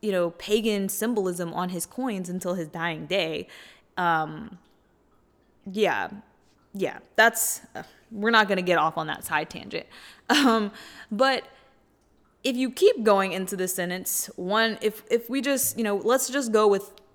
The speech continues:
profession means that you both admit to and subscribe to and are trying to follow the teachings of. Then we get to Jesus Christ. Well,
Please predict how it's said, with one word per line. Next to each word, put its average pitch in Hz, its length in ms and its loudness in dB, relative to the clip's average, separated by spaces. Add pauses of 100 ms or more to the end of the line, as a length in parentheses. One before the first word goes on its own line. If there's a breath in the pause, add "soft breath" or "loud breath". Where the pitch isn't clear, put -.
(160)
profession 254 640 2
means 202 360 0
that 180 180 -2
you 202 120 -4
both 190 380 0
admit 185 440 0
to 220 440 -2 (460 soft breath)
and 180 200 -2
subscribe 226 600 4
to 190 480 -4 (260 soft breath)
and 180 100 0
are 165 80 0
trying 202 360 2
to 190 120 -8
follow 165 760 2 (300)
the 180 100 -6
teachings 175 520 -6
of. - 380 -6 (380 soft breath)
Then 320 220 2
we 392 120 2
get 254 240 0
to 240 220 -2
Jesus 185 420 -4
Christ. - 480 -10
Well, 220 500 0